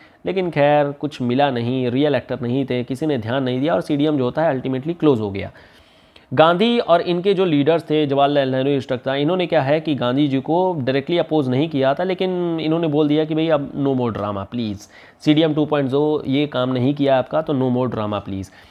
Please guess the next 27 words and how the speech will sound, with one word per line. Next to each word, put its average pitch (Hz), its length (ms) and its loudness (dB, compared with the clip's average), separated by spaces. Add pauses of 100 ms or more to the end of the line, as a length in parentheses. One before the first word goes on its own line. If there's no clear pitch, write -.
(420)
गांधी 175 300 6
जी 190 100 2
ने 185 200 2
ultimately 180 320 0
कहा 170 220 4
कि 170 100 -6
मैं 160 200 2
पॉलिटिक्स 143 400 -2
से 147 120 0
अब 160 140 2
रिटायरमेंट 113 520 -2
ले 101 160 -4
रहा 98 100 -6
हूँ, 95 340 -10
अब 143 140 2
मैं 135 200 0
पॉलिटिक्स 113 460 -4
में 131 80 -2
नहीं 117 320 0
रहूँगा 104 560 -2
और 139 160 2
अब 135 140 -2
मैं 135 220 0
जीवन 139 360 0
भर 113 200 -4
जो 107 120 -4
है 104 200 -4